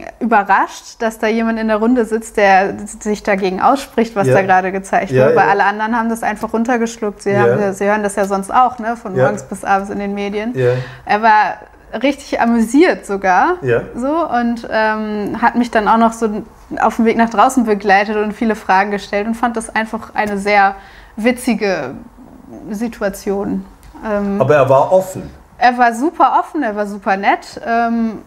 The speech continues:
Speaker 1: und
Speaker 2: Vielleicht
Speaker 1: ja,
Speaker 2: hat er
Speaker 1: es
Speaker 2: sich
Speaker 1: passiert
Speaker 2: gefreut,
Speaker 1: ihm
Speaker 2: dass Sie so viel wissen.
Speaker 1: Vielleicht.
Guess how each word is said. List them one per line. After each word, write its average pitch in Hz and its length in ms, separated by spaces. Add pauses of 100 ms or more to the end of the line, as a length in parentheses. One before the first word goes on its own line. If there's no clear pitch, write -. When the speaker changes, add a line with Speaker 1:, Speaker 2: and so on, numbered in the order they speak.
(120)
Speaker 1:
und 240 460 (460)
Speaker 2:
Vielleicht 196 240
Speaker 1:
ja, 285 60
Speaker 2:
hat 214 80
er - 40
Speaker 1:
es - 60
Speaker 2:
sich - 100
Speaker 1:
passiert 254 280
Speaker 2:
gefreut, 269 160
Speaker 1:
ihm 269 60
Speaker 2:
dass - 140
Sie 156 100
so 135 140
viel 143 240
wissen. - 300
Speaker 1:
Vielleicht. - 640